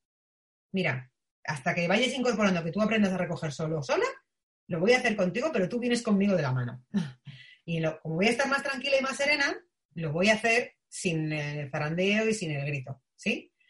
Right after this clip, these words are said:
Entonces, la primera para avisar, la segunda para con-, contar lo que va a pasar si no, explicar la consecuencia, etcétera, y la tercera es ya para aplicar la consecuencia. "Deja esto,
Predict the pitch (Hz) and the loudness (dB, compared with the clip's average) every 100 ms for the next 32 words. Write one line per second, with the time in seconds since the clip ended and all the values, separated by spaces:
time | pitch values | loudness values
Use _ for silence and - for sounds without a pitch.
0 | - _ 165 170 156 156 160 156 185 220 | -20 _ -4 0 0 -2 -2 0 4 4
1 | 226 226 226 226 226 226 226 233 254 285 | 4 4 2 2 0 0 0 -2 0 0
2 | 254 185 160 185 247 208 131 151 135 139 | 0 -2 0 0 2 2 0 -2 -2 -2
3 | 135 131 135 - _ _ _ _ - 151 | -4 -6 -8 -10 _ _ _ _ -6 -4
4 | 135 175 175 - - _ 139 135 139 156 | 2 4 4 0 -12 _ -6 -4 0 0
5 | 185 - 196 180 196 262 302 480 - 160 | 0 0 0 2 2 2 2 -4 -10 -10
6 | 151 - 147 151 139 143 143 147 233 302 | -8 -6 -6 -4 -4 -4 -4 -2 0 0
7 | 294 208 196 - - _ - 240 277 311 | 2 0 0 -4 -16 _ -8 -2 -2 -2
8 | - _ 196 180 165 156 131 185 190 214 | -10 _ 0 2 2 0 2 2 2 0
9 | - _ _ 185 170 185 233 - 196 156 | -10 _ _ -4 2 2 2 -2 -4 -2
10 | 151 220 240 151 143 131 196 208 202 139 | -2 0 0 -2 -2 -4 0 0 0 -4
11 | - - _ _ - 160 190 190 - | -6 -14 _ _ -12 -8 -4 -6 -6